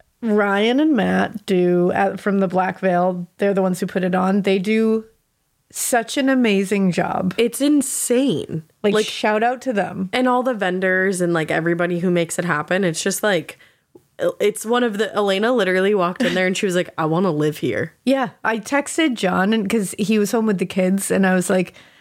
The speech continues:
Speaker 1: um, 'cause they were sleeping and one of us had to stay home because
Speaker 2: Yeah.
Speaker 1: we're kind of, like, shorthanded with help this week.
Speaker 2: Mm.
Speaker 1: But, uh, I texted him 'cause he was like, "How is it?" And I was like, "I'm not kidding you. I feel like this is the inside of my mind."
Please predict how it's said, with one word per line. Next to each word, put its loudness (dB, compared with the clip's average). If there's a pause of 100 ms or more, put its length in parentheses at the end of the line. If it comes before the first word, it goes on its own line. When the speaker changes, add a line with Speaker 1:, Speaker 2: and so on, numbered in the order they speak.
(120)
Speaker 1:
um, 0
'cause -2
they 2
were 2
sleeping 0
and 0
one 2
of 0
us -2
had 0
to -2
stay -2
home 2
because 0
Speaker 2:
Yeah. -4
Speaker 1:
we're 0
kind 0
of, -2
like, -2
shorthanded 0
with -2
help -2
this -2
week. 0
Speaker 2:
Mm. 0 (240)
Speaker 1:
But, 0 (260)
uh, 0
I 0
texted -2
him -2
'cause -4
he 0
was 0
like, -2
"How 0
is 0
it?" 0 (100)
And 4
I 2
was 0
like, 0 (500)
"I'm 2
not 0
kidding 2
you. 2
I 2
feel 0
like 0
this -2
is 0
the 0
inside 0
of -4
my 0
mind." -2